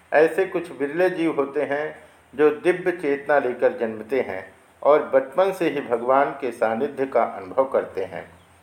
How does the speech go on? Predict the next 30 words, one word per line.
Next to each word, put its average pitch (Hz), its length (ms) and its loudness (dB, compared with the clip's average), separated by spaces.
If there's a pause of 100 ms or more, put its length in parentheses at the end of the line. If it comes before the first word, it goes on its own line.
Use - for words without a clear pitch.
(440)
इनको 170 260 2
आध्यात्मिक 139 840 4
गुरु 151 220 -2
की 165 200 -6
आवश्यकता 113 680 -2
नहीं 117 280 -4
होती, 92 440 -10 (800)
लेकिन 127 680 0
अन्य 190 260 2
सभी 170 420 2
को 165 160 4
उसकी - 400 -4
आवश्यकता 107 600 0
होती 107 360 0
है। - 360 -4 (440)
एक 170 240 2
बार 147 300 6
एक 143 280 0
भक्त 156 240 0
ने 135 160 -2
मेरे 127 280 -2
गुरु 139 340 -4 (500)
स्वामी 160 280 6
ब्रह्मानंद 143 640 0
जी 131 100 -6
से 120 140 -4
पूछा, 110 680 -2
"महाशय, 147 600 4 (280)
क्या 165 140 8
गुरु 147 320 0